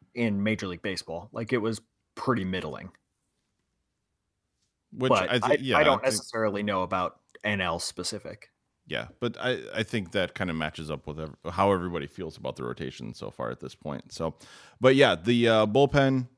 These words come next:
Speaker 2: uh, got a little bit of a boost. Uh, Boone Logan was activated off the D L, so that was one of the lefties you were, uh, talking about coming back into the,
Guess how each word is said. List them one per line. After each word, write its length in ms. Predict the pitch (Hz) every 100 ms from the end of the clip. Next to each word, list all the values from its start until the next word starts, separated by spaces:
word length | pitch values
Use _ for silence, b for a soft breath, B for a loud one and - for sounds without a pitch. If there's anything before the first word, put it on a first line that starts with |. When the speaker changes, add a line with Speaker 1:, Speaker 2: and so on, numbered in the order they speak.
| - -
Speaker 2:
uh, 300 | 98 98 98
got 180 | 98 107
a 40 |
little 160 | 110 113
bit 160 | 110
of 100 | 107
a 40 | 101
boost. 500 | 101 117 110 - - b b b
Uh, 440 | - 95 95 95 95 - _ _
Boone 460 | 95 113 95 131 127
Logan 340 | 139 143 143
was 120 | 127
activated 640 | 110 117 139 123 127 127
off 160 | 120 120
the 80 | 120
D 180 | 113 120
L, 200 | 120 123
so 400 | - 98 98 87
that 200 | 101 92
was 160 | 92
one 160 | 95 98
of 100 | 87
the 60 |
lefties 480 | 95 113 - 104 98
you 120 | 98
were, 400 | 98 95 95 95 -
uh, 220 | - 87
talking 240 | 90 98 95
about 180 | 95 95
coming 220 | 92 90
back 260 | 92 92
into 120 | 90 85
the, 380 | 85 82 73